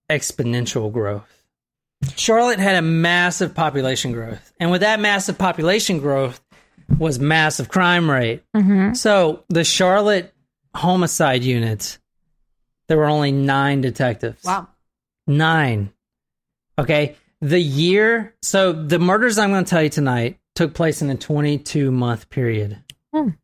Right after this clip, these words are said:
Speaker 1: That same year, those nine detectives, there were a hundred and ninety-nine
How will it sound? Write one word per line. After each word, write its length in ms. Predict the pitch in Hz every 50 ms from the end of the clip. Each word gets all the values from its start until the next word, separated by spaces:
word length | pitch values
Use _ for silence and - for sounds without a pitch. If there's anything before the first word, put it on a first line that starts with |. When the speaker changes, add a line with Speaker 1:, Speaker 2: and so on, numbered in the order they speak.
| _ _ _ _ _ _ _ _ _ _ _ _ _ _ -
Speaker 1:
That 380 | - 123 127 160 165 190 208 -
same 340 | - - 202 190 196 202 196
year, 320 | 190 185 175 156 135 120 117
those 320 | 135 147 180 208 214 202
nine 380 | 214 202 196 190 202 214 220 220
detectives, 840 | 240 196 - 214 190 165 143 - 143 117 107 107 101 - - - _ _ _ _ _ _ _ _ _ _ _ _ _ _ _ _ _ -
there 260 | 135 165 170 170 170
were 240 | 165 165 151 147 143
a 260 | 147 160 143 135 135
hundred 420 | 135 156 180 185 190 208 196 190
and 340 | 190 160 160 151 147 147 147
ninety-nine 1200 | 151 156 175 196 214 214 214 196 214 214 208 196 190 202 208 208 190 180 160 147 139 139 143 -